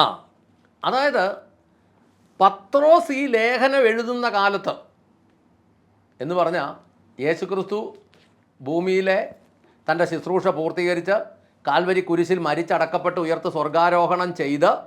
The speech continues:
അതിനുശേഷം ആ പത്രോസിൻ്റെ ജീവിതകാലത്തിൽ, പത്രോസ് ഇത് എഴുതുന്ന കാലത്ത് തന്നെ കള്ളപ്രവാചകന്മാരും ദൈവജനത്തിൻ്റെ ഇടയിൽ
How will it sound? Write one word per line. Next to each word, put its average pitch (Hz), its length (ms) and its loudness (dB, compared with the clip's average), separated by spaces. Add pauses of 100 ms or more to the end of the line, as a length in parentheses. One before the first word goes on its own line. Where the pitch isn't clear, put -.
(1120)
അതിനുശേഷം 208 720 0 (200)
ആ - 20 4 (100)
പത്രോസിൻ്റെ 226 600 0
ജീവിതകാലത്തിൽ, 220 680 0 (120)
പത്രോസ് 214 460 0
ഇത് 208 160 -2
എഴുതുന്ന 226 360 -2 (140)
കാലത്ത് 208 520 0 (300)
തന്നെ 165 560 4 (1600)
കള്ളപ്രവാചകന്മാരും 214 1300 4 (120)
ദൈവജനത്തിൻ്റെ 196 720 -2
ഇടയിൽ 185 200 0